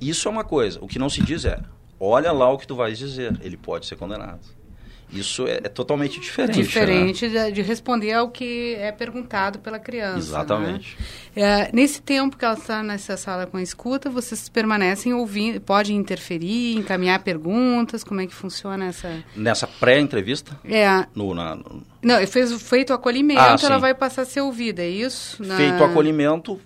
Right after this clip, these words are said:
Speaker 1: ela faz a pré-entrevista, quando ela está pronta, a técnica tem um ponto eletrônico e diz, "Juiz, estamos ok,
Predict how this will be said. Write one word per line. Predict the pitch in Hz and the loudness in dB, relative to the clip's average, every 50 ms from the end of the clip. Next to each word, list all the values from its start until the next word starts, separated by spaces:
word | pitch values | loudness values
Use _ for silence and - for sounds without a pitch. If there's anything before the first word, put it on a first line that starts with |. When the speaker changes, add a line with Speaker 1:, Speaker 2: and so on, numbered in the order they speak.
| - | -4
Speaker 1:
ela | - 101 101 101 101 | 0 0 2 2 0
faz | - - - 107 98 98 98 90 | -2 -2 0 2 2 2 2 2
a | 101 98 | 0 -2
pré-entrevista, | - 107 95 95 98 95 - 120 143 143 147 165 190 196 - - - - 220 - | -2 -2 -2 -2 -2 -2 -4 -4 -4 -4 -4 -4 -6 -6 -6 -8 -8 -10 -8 -4
quando | - 127 113 117 | -2 -2 0 2
ela | 117 117 | 2 0
está | 117 - - 139 | 0 0 -2 -2
pronta, | - - 143 139 143 156 190 190 - 302 311 - - - - _ _ _ _ _ _ | 0 0 0 0 0 0 -2 -6 -10 -12 -12 -14 -16 -20 -20 _ _ _ _ _ _
a | - - | -8 -6
técnica | - - 110 101 - - 107 98 - 107 101 92 - - _ - - - - - | 0 2 0 0 0 -2 -10 -8 -6 -6 -6 -6 -8 -16 _ -20 -20 -20 -12 -6
tem | - 90 | -4 -4
um | 87 87 | -4 -4
ponto | - 98 95 92 85 - | -4 -2 -2 -2 0 -2
eletrônico | 92 95 95 - 101 101 104 113 139 139 151 | -2 -2 -2 -2 0 0 0 0 -2 -6 -8
e | 135 | -8
diz, | 107 98 95 82 - - - - - - - - - - _ - - - - - - _ _ _ _ _ _ _ - | -6 -6 -6 -6 -6 -8 -10 -12 -20 -20 -20 -20 -20 -20 _ -20 -20 -20 -20 -20 -20 _ _ _ _ _ _ _ -8
"Juiz, | 95 101 135 165 156 113 | -2 2 4 4 4 4
estamos | 95 - - - 107 107 104 123 | 0 -2 -4 -4 -4 -2 -2 -4
ok, | 131 - - 151 113 95 82 | -4 -4 -4 -4 -4 -6 -6